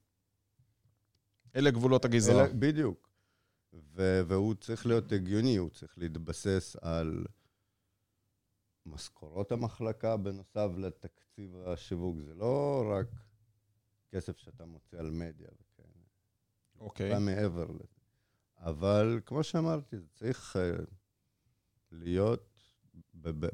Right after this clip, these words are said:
Speaker 2: בקשר ישיר עם ההכנסות שלך בסופו של יום.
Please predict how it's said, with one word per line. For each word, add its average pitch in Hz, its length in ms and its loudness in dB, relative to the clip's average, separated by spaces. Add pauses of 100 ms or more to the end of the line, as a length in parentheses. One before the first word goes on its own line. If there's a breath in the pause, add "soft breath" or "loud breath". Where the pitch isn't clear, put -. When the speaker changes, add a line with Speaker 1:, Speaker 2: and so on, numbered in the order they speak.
Speaker 2:
בקשר 98 720 0
ישיר 120 580 -2
עם 107 300 -10
ההכנסות 101 640 -8
שלך - 340 -20
בסופו - 400 -20 (120)
של - 80 -20
יום. 82 140 -20